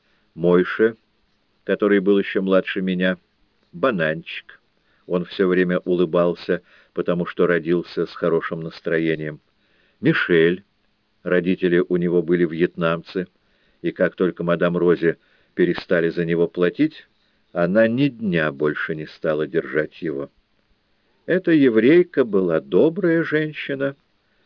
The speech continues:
но всему есть пределы. Часто бывало, что женщины, которые работали, уезжали куда-нибудь далеко, где хорошо платили и спрос был большой,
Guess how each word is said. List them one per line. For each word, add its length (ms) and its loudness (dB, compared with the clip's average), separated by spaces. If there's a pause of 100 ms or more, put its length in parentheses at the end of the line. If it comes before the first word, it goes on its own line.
но 540 -2
всему 420 -2
есть 420 -4
пределы. 500 -6 (1700)
Часто 400 0
бывало, 380 4
что 240 0
женщины, 440 -2
которые 460 2
работали, 560 0 (380)
уезжали 520 2
куда-нибудь 600 0
далеко, 640 2 (260)
где 200 -2
хорошо 440 -2
платили 540 -2
и 160 -2
спрос 460 -2
был 180 -4
большой, 500 -4